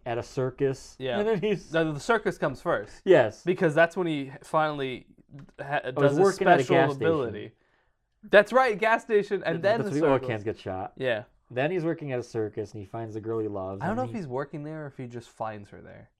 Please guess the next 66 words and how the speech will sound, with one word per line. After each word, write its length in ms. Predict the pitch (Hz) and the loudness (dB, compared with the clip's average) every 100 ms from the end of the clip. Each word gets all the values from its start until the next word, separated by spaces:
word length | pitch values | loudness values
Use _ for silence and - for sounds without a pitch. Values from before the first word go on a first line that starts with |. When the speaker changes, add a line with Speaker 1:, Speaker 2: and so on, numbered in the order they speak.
| - | -16
Speaker 1:
I 100 | 143 | -14
don't 180 | 180 156 | -12 -14
remember. 320 | 147 156 151 | -14 -12 -8
Speaker 2:
It's 120 | 147 | -6
Speaker 1:
I 40 | 143 | -2
think 20 | |
Speaker 2:
been 80 | 202 | 0
Speaker 1:
he's 80 | 220 | 2
Speaker 2:
a 20 | |
Speaker 1:
working 340 | 160 - 110 | 2 0 -2
Speaker 2:
while. 60 | 107 | -8
Speaker 1:
there. 240 | 101 104 - - | -12 -16 -18 -14
Speaker 2:
It's 160 | 135 | -12
been 160 | 165 190 | -6 -4
a 40 | |
while 200 | 170 147 | -2 -2
since 160 | 151 120 | -4 -8
I 20 | |
Speaker 1:
And 80 | 127 | -6
then 80 | 185 | -4
he 60 | 190 | -2
Speaker 2:
watched 60 | 175 113 | -4 -4
Speaker 1:
just, 40 | |
Speaker 2:
it. 40 | 131 | -4
Speaker 1:
he 60 | |
develops 580 | 143 139 151 143 - - _ _ _ _ _ - | -2 0 0 0 -4 -20 _ _ _ _ _ -12
a 120 | 107 - | -10 -10
handle 360 | 151 165 143 104 | -8 -6 -4 -4
for 120 | - | -6
the 40 | 104 | -14
front 260 | - 131 | -10 -8
of 80 | 113 | -8
glasses. 760 | 98 110 117 117 - 87 98 _ _ - | -8 -6 -6 -8 -12 -20 -20 _ _ -16
That's 220 | 113 131 | -12 -8
what 80 | 127 | -2
makes 160 | 135 | 0
him 80 | 131 | 0
a 20 | |
Speaker 2:
Yes. 80 | 113 | -2
Speaker 1:
billionaire. 380 | 127 123 110 101 _ _ | -6 -4 -6 -8 _ _
But 100 | 120 | -2
then 120 | 147 190 | 0 2
he 60 | |
Speaker 2:
Yes. 120 | 180 | 0
Speaker 1:
gets 60 | - | -2
sued 300 | - 170 185 135 | -2 0 2 0
because 400 | 110 113 107 - _ _ | -4 -6 -6 -12 _ _
the 100 | 117 | -2
wire 300 | 117 139 156 | 2 4 2
sticks 300 | - 147 - | -2 -6 -4
out 120 | 139 | -4
so 160 | - 139 | -4 -6
far 160 | 139 139 | -2 -4
that 100 | 139 | -4
everybody's 320 | 135 135 120 | -6 -6 -8
focusing 640 | - 135 135 113 - 104 | -4 -4 -4 -12 -14 -12
on 220 | 101 98 104 | -12 -12 -14
it, 140 | 113 | -18
and 80 | 113 | -18
they're 120 | 113 | -14
all 160 | - 113 | -8 -6
getting 180 | 113 110 | -6 -8
Speaker 2:
And 80 | 139 | -4
Speaker 1:
cross-eyed. 400 | 127 135 131 110 | 0 2 2 2
Speaker 2:
cross-eyed, 300 | 120 117 110 | 0 0 -4
yeah. 360 | 117 120 120 | -6 -2 -2